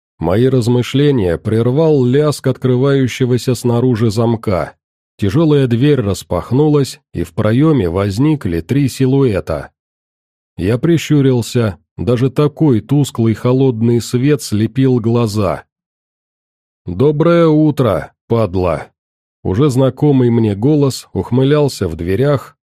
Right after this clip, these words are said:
двое же архаровцев уже зашли внутрь. Я промолчал, прикрыв глаза рукой, и тут же получил удар по ребрам. «Ну как тебе, а? Приятно?»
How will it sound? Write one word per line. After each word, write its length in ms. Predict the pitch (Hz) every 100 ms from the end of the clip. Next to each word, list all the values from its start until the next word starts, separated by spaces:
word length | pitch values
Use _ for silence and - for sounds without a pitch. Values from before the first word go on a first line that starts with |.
| _
двое 420 | 82 101 160 170
же 160 | 139 156
архаровцев 1000 | - 107 98 151 156 151 - - 143 - -
уже 260 | 101 143
зашли 420 | 123 104 - 107
внутрь. 520 | 110 101 95 - 78 78 _ _ _ _ _ _ _ _ _ -
Я 280 | 87 135
промолчал, 840 | 147 156 151 147 135 - 160 160 139 -
прикрыв 540 | 104 104 135 160 113
глаза 420 | 110 123 110 143
рукой, 600 | 135 127 - 123 92 - _
и 140 | - 90
тут 240 | - 165
же 160 | 131 143
получил 560 | - 110 110 - 139
удар 380 | 123 101 123 117
по 180 | - 117
ребрам. 560 | 113 104 85 85 78 69 _ _ _ _ _ _ _ _ _ _ _ -
«Ну 300 | 120 147 135
как 300 | 160 151 -
тебе, 480 | 120 101 90 71 - -
а? 300 | 127 143 - _ _
Приятно?» 800 | - 127 147 180 185 143 113 78